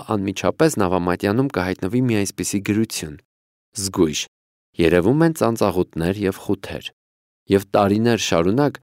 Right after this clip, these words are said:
նավերը անդադար զգուշանալու են այդ վայրից, ջանալով շրջանցել այն ճիշտ այնպես, ինչպես հարթ տեղանքում անխելք ոչխարներն են ցատկում գոյություն չունեցող արգելքի վրայով լոկ այն պատճառով, որ նույն այդ տեղում ցատկել է նրանց առաջնորդող խոյը,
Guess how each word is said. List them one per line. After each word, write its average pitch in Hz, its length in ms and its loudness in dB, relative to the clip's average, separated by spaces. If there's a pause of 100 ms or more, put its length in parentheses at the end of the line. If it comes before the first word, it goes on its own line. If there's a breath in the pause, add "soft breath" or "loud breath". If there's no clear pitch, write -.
(340)
նավերը 151 360 4
անդադար 139 480 2
զգուշանալու 110 640 0
են 85 120 0
այդ 71 160 -6
վայրից, 90 480 0 (400)
ջանալով 139 420 4
շրջանցել 113 640 2
այն 104 260 -2
ճիշտ 98 360 -2
այնպես, 107 340 0 (440)
ինչպես 117 380 0
հարթ 120 340 -2
տեղանքում 87 580 0
անխելք 85 420 -4
ոչխարներն 101 640 0
են 78 80 -4
ցատկում 107 460 -2
գոյություն 95 480 0
չունեցող 110 420 2
արգելքի 104 460 0
վրայով 104 440 2
լոկ 101 240 0
այն 95 260 0
պատճառով, 110 640 0 (540)
որ 107 120 6
նույն 120 320 6
այդ 92 180 0
տեղում 107 360 2
ցատկել 101 440 -2
է 92 80 0
նրանց 90 360 -2
առաջնորդող 80 720 -4
խոյը, 73 400 -4